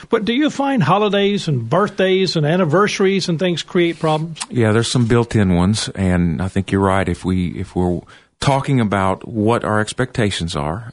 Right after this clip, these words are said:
Speaker 2: and we're working together on that. And I, I've seen, you know, people who are really good-hearted, those, those free spirits, and they go out on an anniversary or a birthday and spend a lot of money and buy something very nice,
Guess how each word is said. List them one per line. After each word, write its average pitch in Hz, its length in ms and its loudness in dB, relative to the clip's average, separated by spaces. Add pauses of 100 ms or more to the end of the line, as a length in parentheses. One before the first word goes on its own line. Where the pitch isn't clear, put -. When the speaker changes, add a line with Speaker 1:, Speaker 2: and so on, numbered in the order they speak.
Speaker 2:
and 85 360 -4
we're 87 100 -4
working 92 300 -2
together 101 420 0
on 80 140 -4
that. 80 240 -4
And 98 100 -4
I, 131 220 2
I've 143 80 -2
seen, 98 340 0 (340)
you 117 100 -2
know, 98 80 0
people 135 280 -2
who 107 120 0
are 95 60 0
really 117 280 0
good-hearted, 98 640 -4 (300)
those, 95 220 -2
those 90 160 -2
free 120 200 0
spirits, 90 600 -4
and 90 320 -2 (320)
they 107 120 2
go 107 200 2
out 98 180 0
on 95 140 2
an 95 80 0
anniversary 95 640 -2
or 87 240 -6
a 87 40 -6
birthday 87 580 -4
and 85 140 -8
spend 104 360 -4
a 95 40 -4
lot 92 300 -2
of 104 60 -4
money 95 400 -4
and 92 120 -8
buy 92 160 -6
something 104 380 -8
very 87 200 -6
nice, 85 500 -6